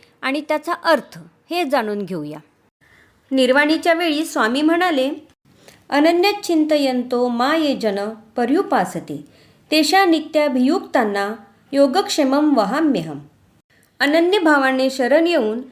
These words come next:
जो माझी भक्ती करतो, नामस्मरणालाच भक्तियोग आचरण करतो, त्याचा योगक्षेम मी चालवीन,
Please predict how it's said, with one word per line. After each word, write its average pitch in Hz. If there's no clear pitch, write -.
जो 349
माझी 277
भक्ती 233
करतो, 208
नामस्मरणालाच 294
भक्तियोग 330
आचरण 302
करतो, 220
त्याचा 247
योगक्षेम 320
मी 277
चालवीन, 160